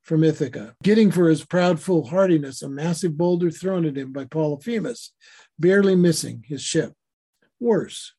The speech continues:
going from nobody to somebody allows Polyphemus to protest to Dad about his blinding, and Dad just happens to be Poseidon, who, though he cannot keep Odysseus from Ithaca and home because Athena protects her favorite hero,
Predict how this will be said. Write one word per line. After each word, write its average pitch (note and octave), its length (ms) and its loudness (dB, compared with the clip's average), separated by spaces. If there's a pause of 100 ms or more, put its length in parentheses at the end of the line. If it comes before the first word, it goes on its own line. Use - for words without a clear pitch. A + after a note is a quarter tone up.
going G3+ 280 4
from F#3 240 2
nobody G3+ 560 4
to F3+ 100 -4
somebody F3+ 540 0
allows D3 360 -4
Polyphemus E3+ 800 -2
to - 120 -20
protest F3 500 -2
to E3+ 80 -2
Dad D#3 300 0
about D3 280 -6
his C#3 140 -10
blinding, F#3 520 -4 (680)
and C#3+ 140 -8
Dad F3 280 0
just D#3+ 260 -6
happens F3 360 -4
to D3+ 80 -8
be D3 200 -2
Poseidon, C3+ 760 -4
who, D3+ 320 -2 (420)
though D3+ 140 0
he C#3+ 80 -2
cannot E3+ 380 -4
keep E3 220 -4
Odysseus C#3 560 -6
from C3+ 180 -6
Ithaca C3+ 380 -8
and B2+ 140 -10
home F3 440 -2 (360)
because D3 340 0
Athena F3+ 440 0
protects D3+ 460 -6
her C3+ 100 -6
favorite C3 420 -2
hero, D#3 460 -4